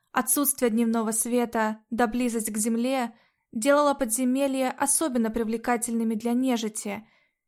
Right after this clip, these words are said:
Здесь же Райвен сделал еще одно открытие. В некоторых камерах обнаружились необычные постояльцы.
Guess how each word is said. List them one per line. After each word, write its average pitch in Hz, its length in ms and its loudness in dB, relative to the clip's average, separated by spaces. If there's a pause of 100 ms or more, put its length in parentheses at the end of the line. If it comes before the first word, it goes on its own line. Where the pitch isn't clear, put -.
(280)
Здесь 240 460 2
же 220 380 0
Райвен 240 360 2
сделал 233 380 0
еще 269 440 -2
одно 214 240 0
открытие. 214 800 -4 (720)
В 247 140 0
некоторых 262 500 2
камерах 233 640 0
обнаружились 262 720 0
необычные 254 580 0
постояльцы. 233 1000 -4